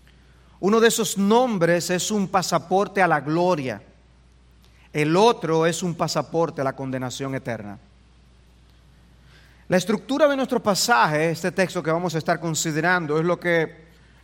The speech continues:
eh, los exégetas podrían llamar una estructura A B B B A.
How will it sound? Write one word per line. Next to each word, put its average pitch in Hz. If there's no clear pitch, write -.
eh, 139
los 165
exégetas 220
podrían 165
llamar 175
una 196
estructura 185
A 202
B 185
B 190
B 185
A. 120